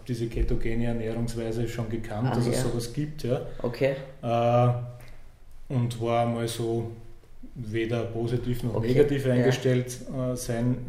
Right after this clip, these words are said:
Speaker 1: äh, seine Herangehensweise war zu sagen, naja, du kommst eh alle drei Monate
Speaker 2: Ja,
Speaker 1: zum
Speaker 2: okay.
Speaker 1: Check und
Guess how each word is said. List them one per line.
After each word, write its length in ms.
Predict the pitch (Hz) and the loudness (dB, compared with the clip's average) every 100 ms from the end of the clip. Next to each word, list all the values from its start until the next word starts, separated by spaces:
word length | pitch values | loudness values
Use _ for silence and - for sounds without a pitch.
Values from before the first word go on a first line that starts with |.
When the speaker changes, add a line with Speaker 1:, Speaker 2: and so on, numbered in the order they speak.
| 143 117 113 | -6 -4 -4
Speaker 1:
äh, 20 | |
seine 460 | - 117 113 117 117 | -6 -6 -4 -4 -4
Herangehensweise 880 | 113 123 120 120 117 113 110 117 | -4 -4 -2 -2 -2 -2 -2 -2
war 300 | 113 117 113 - - - - | -2 -2 -2 -8 -14 -14 -8
zu 120 | 120 | -6
sagen, 440 | - 113 113 117 | -2 -2 0 -2
naja, 180 | 113 117 | -2 -2
du 160 | 110 120 | -4 -6
kommst 360 | 117 120 120 | -2 -2 0
eh 220 | 127 123 123 - - | 0 2 0 -6 -4
alle 180 | 127 123 | 0 0
drei 220 | 120 123 120 | 2 2 2
Monate 320 | 117 123 131 | 2 4 4
Speaker 2:
Ja, 60 | |
Speaker 1:
zum 120 | 131 127 | 4 4
Speaker 2:
okay. 80 | |
Speaker 1:
Check 380 | 123 127 131 - - - - - - | 4 2 0 -6 -12 -12 -14 -12 -4
und 240 | 123 120 | 0 0